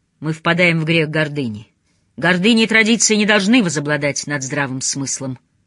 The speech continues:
Слова молодого клирика, видимо, произвели впечатление на Оливетти. Командор кивнул и сказал: «Я понимаю вас, сеньор». Казалось, что камерарий не слышал командира гвардейцев. Он стоял у окна, глядя куда-то за линию горизонта.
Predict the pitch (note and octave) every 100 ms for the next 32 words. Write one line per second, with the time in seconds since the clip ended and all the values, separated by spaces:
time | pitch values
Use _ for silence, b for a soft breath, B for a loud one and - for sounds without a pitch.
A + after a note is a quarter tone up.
0 | _ _ _ _ _ _ _ _ _ _
1 | - - E3+ F3+ F#3 F3+ F3+ F3+ F3 F#3
2 | F3+ F3+ F3 E3+ E3+ E3 E3+ D#3 D#3+ D3+
3 | - D#3+ - D#3 C#3 C3+ C3 B2 A#2 A#2
4 | - - - _ _ _ _ _ _ _
5 | - D#3 D3+ E3 E3 D#3+ - D3+ D#3 D3+
6 | - D#3+ C#3+ C3+ C#3+ D#3 D#3 C#3 C3+ C3
7 | - - C3 B2 A#2 _ _ _ _ _
8 | _ _ _ _ _ _ - F#3 G#3+ G#3
9 | - G3 G3+ G3+ G#3 G3+ G3+ F#3+ A3+ G#3+
10 | G#3 G3 F#3+ F#3 F#3 F3 F3 E3+ D#3+ E3
11 | D#3 D3+ B2 - B2+ - B B B B
12 | F3 - F#3+ G3 F#3+ F#3 F3+ F#3 G3+ F#3
13 | F#3+ F#3 F#3+ F3+ F#3 F3+ F3 F3+ F3 F3
14 | E3 D#3+ D3+ D3 A#2+ - A2+